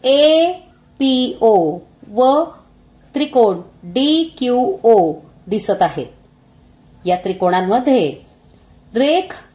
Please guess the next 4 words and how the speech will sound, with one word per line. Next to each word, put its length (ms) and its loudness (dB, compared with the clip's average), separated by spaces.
एपी 680 -2
एकरूप 520 -2
रेख 360 0
डीक्यू, 560 -2